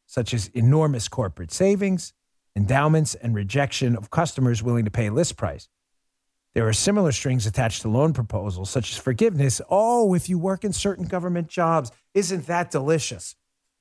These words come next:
So not only do you get to tell colleges things like, "You better teach critical racism theory. We're trying to teach a generation of racists to hate each other." Another topic I'll be covering on the Fox show this week. But you know what would be really great?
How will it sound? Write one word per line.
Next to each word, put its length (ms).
So 180
not 240
only 240
do 60
you 80
get 160
to 80
tell 260
colleges 440
things 200
like, 140
"You 100
better 300
teach 320
critical 400
racism 520
theory. 320
We're 80
trying 240
to 80
teach 280
a 60
generation 580
of 80
racists 440
to 80
hate 160
each 180
other." 240
Another 200
topic 380
I'll 80
be 120
covering 300
on 100
the 40
Fox 320
show 160
this 220
week. 200
But 140
you 80
know 80
what 60
would 60
be 120
really 240
great? 300